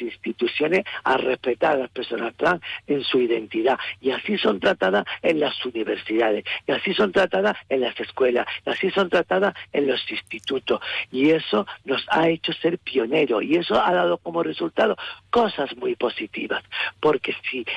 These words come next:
hace una década las jóvenes trans terminaban en una esquina, hoy están en las universidades. Hay que facilitar la integración de las personas que están en los márgenes.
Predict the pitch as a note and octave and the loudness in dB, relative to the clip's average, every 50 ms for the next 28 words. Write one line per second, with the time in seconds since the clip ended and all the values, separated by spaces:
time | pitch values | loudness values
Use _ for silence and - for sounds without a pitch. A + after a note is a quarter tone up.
0 | - - - D#3 F3+ - - - A3+ - - - G#3 F#3+ F3 D3+ C#3+ C#3+ C#3 C3 | -6 -2 0 0 0 0 2 2 2 2 2 2 2 2 4 4 4 4 2 2
1 | - C3 A#2+ A#2+ A#2+ A2+ - - - - _ - B2 - - - - D#3 D#3+ D3 | 0 0 0 0 0 -2 -4 -10 -18 -12 _ -2 -2 0 0 0 2 4 4 4
2 | C#3 B2+ B2+ A#2 - - _ _ - C3+ C#3+ C#3 C3 B2 G#2 - - - - - | 2 0 -2 -4 -6 -8 _ _ 2 2 4 4 2 0 -4 -8 -14 -20 -20 -20
3 | _ _ _ D#3+ D3 C3+ C3+ C#3 C3+ C3 C3 C3+ C3+ C3 C3 B2 B2 B2 A#2+ A#2 | _ _ _ 2 2 2 2 -2 -2 2 2 2 2 2 2 0 0 0 0 0
4 | A#2+ A#2 - - _ - - - G2+ G2+ G#2+ - - - - C#3 D3 C3+ A#2+ - | 0 -2 -2 -4 _ -8 -4 0 0 2 0 0 -2 0 2 2 2 2 0 -2
5 | - D3+ B2+ C3 C#3+ C#3 C3+ B2 A2+ - B2 A#2 A2+ A2 G#2+ G#2+ G#2+ - - A2+ | -2 0 0 0 2 2 2 0 0 0 -2 -4 -2 -2 -4 -4 -4 -4 -4 -4
6 | A2+ A2 G#2 F#2+ F#2 F#2 - - - - - - - - G3 F#3+ - - - D3 | -4 -2 -2 -2 -2 -2 -2 -2 -2 -2 0 2 2 2 2 2 0 0 -2 0
7 | - - - C3+ A#2 - _ - - A2+ - - - - _ - D#3+ D3+ C3+ A#2+ | 0 -2 -4 -4 -4 -4 _ -14 -14 -14 -12 -14 -16 -6 _ 2 2 2 2 0
8 | - - - - - - A#2+ C3 B2 A#2+ B2+ B2 - - C3 A#2 A2 A2+ A2+ A2 | -2 -8 -14 -14 -6 0 0 2 2 2 0 -4 -2 0 2 2 2 2 0 -2
9 | - - - D3+ D#3+ B2 A2+ - - - - - - - C3 B2+ - - - A2+ | -4 -2 0 2 2 2 2 -2 -6 -10 -12 -6 -2 -2 0 0 -2 -2 -6 -4
10 | - B2+ B2 B2 A#2+ - A#2+ A2+ - - - A2 G#2 G#2+ G2+ G2 G2 - - A2 | 0 0 0 0 0 0 -4 -4 -4 -6 -8 -8 -6 -6 -4 -4 -4 -6 -4 0
11 | - C#3+ D3 C#3 - - A2+ - - | 2 2 2 2 0 -2 -2 -4 -4